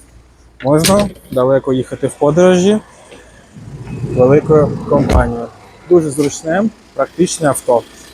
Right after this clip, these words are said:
яке можна подивитись за адресою: вулиця Розумовська, тридцять чотири, місто Одеса. Придбати її можна в кредит, лізинг, трейд-ін, а також за готівку. Е, дзвоніть, ми вам все розкажемо.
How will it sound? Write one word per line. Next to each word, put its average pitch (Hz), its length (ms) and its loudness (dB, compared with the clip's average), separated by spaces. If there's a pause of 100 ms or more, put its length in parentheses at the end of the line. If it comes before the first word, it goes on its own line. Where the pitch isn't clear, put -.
яке 151 240 2
можна 143 280 2
подивитись 143 440 2
за 151 120 2
адресою: 175 420 2
вулиця 147 400 0 (420)
Розумовська, 160 480 -2
тридцять 147 320 -2
чотири, 240 280 2
місто 156 340 -2
Одеса. 190 520 2 (440)
Придбати 156 440 0
її 143 100 -2
можна 139 340 -6
в - 20 -18
кредит, 156 280 0 (220)
лізинг, 135 360 -2
трейд-ін, 160 380 4
а 165 80 -2
також 139 280 -2
за 147 100 0
готівку. 180 520 2 (520)
Е, 139 200 4
дзвоніть, 151 680 0 (240)
ми 156 140 4
вам 143 140 2
все 139 200 0
розкажемо. 147 640 2